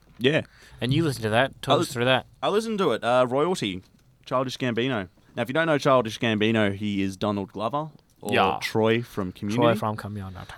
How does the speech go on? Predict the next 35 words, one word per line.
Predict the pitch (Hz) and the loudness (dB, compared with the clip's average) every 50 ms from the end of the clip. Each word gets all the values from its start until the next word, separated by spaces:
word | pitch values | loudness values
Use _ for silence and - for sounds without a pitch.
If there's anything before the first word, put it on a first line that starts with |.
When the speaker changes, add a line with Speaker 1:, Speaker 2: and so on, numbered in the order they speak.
| - - - - | -16 -12 -8 -6
Speaker 1:
And | 104 107 107 110 107 107 107 107 104 - _ _ _ _ _ _ _ - _ - | -4 -4 -2 -2 -4 -4 -6 -6 -10 -12 _ _ _ _ _ _ _ -20 _ -16
his | - 123 123 120 113 117 107 - | -10 -6 -4 -2 -2 -2 -4 -6
quote | - - - 143 147 160 160 | -6 0 4 4 4 4 4
from, | - - - 127 120 117 110 107 101 - | 0 -2 0 0 2 2 2 0 -2 0
uh, | 101 107 104 101 | 0 2 2 2
the, | 92 117 - - | 0 -4 -8 -8
his | - 117 101 | -8 -8 -6
last | 90 92 95 110 120 - | -4 -2 -2 -4 -4 -4
album, | - 101 95 92 92 | -6 -6 -4 -6 -8
Camp, | - - 113 107 113 135 - - | -10 -10 -8 -8 -8 -10 -12 -10
"Why | - 117 107 107 104 | -4 0 2 4 4
do | 104 104 104 | 4 4 2
all | 98 95 101 98 98 | 2 0 0 -2 -2
black | 87 95 101 98 98 - - | -2 -2 -2 -2 -2 -4 -6
actors | - 98 90 _ - 98 95 - - - _ _ _ _ _ _ _ _ | -10 -10 -8 _ -8 -10 -10 -10 -12 -18 _ _ _ _ _ _ _ _
have | - - 107 - | -8 -8 -6 -6
to | - 95 | -4 -6
rap | 87 90 98 104 - - | -4 -2 -2 -4 -4 -2
some? | - 117 110 107 104 | -2 0 0 0 -2
I | 101 101 | -4 -4
don't | 98 90 95 | -4 -4 -4
know, | 98 98 101 | -2 -2 -2
but | 95 104 98 | 0 -2 -2
I'm | 92 92 | -4 -4
the | 90 87 | -6 -6
best | 92 104 107 113 - - | -4 -4 -4 -4 -2 0
one." | 127 123 127 131 _ _ _ _ | 0 0 0 -2 _ _ _ _
He | - 139 147 151 | 2 4 4 4
is | 151 | 4
probably | - - 180 175 208 208 208 202 170 | 4 4 4 6 6 6 6 6 6
right. | 139 165 185 - 92 - | 6 6 6 6 4 2
He | 110 117 127 135 135 | -2 -4 -2 0 0
is | 131 117 104 104 | -2 -2 -4 -2
Speaker 2:
Yeah. | 120 117 120 | 2 4 4
Speaker 1:
damn, | 117 123 127 127 123 120 117 | 4 4 4 4 4 2 2